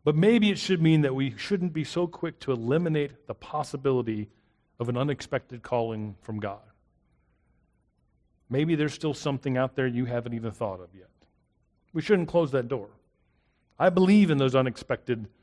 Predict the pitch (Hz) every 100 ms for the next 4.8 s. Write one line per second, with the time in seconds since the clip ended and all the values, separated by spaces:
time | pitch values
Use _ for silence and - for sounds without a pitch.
0 | _ _ 110 104 131 117 123 107 113 110
1 | 101 101 95 117 - 131 120 113 160 165
2 | 160 160 151 - 165 113 107 107 _ _
3 | _ _ _ _ 113 104 117 117 113 110
4 | 104 101 92 98 - 101 107 -